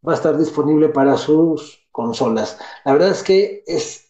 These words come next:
una chulada, qué bueno que llega a PlayStation cuatro, eh, la verdad lo van a disfrutar mucho, es un juegazo,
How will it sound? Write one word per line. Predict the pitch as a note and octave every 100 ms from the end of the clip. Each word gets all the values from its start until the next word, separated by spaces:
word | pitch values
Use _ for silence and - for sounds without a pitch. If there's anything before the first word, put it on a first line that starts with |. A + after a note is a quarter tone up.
| _
una | F#3 F#3+
chulada, | D3+ D3+ E3+ G3 F#3+ - -
qué | F#3
bueno | F#3+ F#3+ G3+ F#3+
que | - B2+
llega | D3 C#3+ B2
a | -
PlayStation | B2+ A#2+ C3 B2 A#2+
cuatro, | - B2+ C3+ E3+ F3+ - - - _ _
eh, | A#2+ A#2 A#2
la | A#2
verdad | B2+ D3 E3+ E3 C3+
lo | C#3
van | D#3
a | D#3+
disfrutar | C#3 - - D3
mucho, | C3+ D#3 F3+ F3+ G3+ A3+ - _ -
es | - D#3
un | E3+
juegazo, | - A#2+ D#3 F#3 G#3